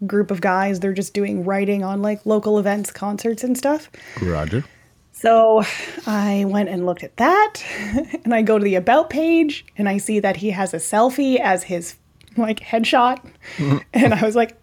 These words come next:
Speaker 1: "Oh, no, no, no, no, no." <laughs> So I sent him a message just saying, <clears throat> "You need a better headshot.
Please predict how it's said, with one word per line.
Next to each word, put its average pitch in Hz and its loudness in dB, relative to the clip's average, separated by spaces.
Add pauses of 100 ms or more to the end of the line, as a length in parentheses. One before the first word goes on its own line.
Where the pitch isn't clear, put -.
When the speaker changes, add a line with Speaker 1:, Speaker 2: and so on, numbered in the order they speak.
(180)
Speaker 1:
"Oh, 294 6
no, 285 6
no, 254 4
no, 233 4
no, 202 4
no." 185 -4
<laughs> 349 0 (1200)
So 214 2
I 208 4
sent 254 2
him 247 2
a - 4
message 214 0 (440)
just 254 2
saying, 214 2 (140)
<clears throat> - -14
"You 254 0
need 254 4
a 233 4
better 220 2
headshot. 202 0